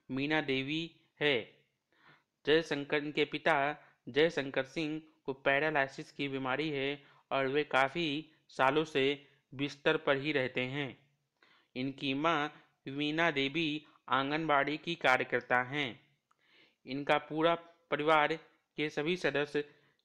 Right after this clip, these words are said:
सीपीआई के समर्थक रहे हैं। बात करें कन्हैया कुमार सुर्खियों में तब आए जब वो जेएनयू के छात्र अध्यक्ष रह-, रहे थे और वे राष्ट्र विरोधी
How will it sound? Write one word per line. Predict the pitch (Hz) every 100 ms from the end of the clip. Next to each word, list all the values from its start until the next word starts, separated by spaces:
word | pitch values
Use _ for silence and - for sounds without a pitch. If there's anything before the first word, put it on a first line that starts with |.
| _
सीपीआई | - 175 175 170 156 143 135 147
के | - 139 143 156 156 _ -
समर्थक | 147 139 170 165
रहे | 147 135 139
हैं। | 139 147 123 98 _ _ _ _ _ _ _ _ -
बात | 131 143 -
करें | 139 139
कन्हैया | 135 135 135 156
कुमार | 156 147 139
सुर्खियों | 143 - 139 - 151
में | 151 139
तब | 156 147
आए | 127 135 143 151 165 - - _ _
जब | 131 175 151 151 - _
वो | 151
जेएनयू | 135 139 143 151 156
के | 180 - 139 143 143 _ _
छात्र | - 156 156
अध्यक्ष | 143 135 147 143 156
रह-, | 143 147 143 _ _ _ _ _ -
रहे | 143 135
थे | 165 165 127 - _ _ _ _
और | 131 135
वे | 139 170 147 147 147 - _ -
राष्ट्र | 135 151 170 165
विरोधी | 151 151 139 160 151 151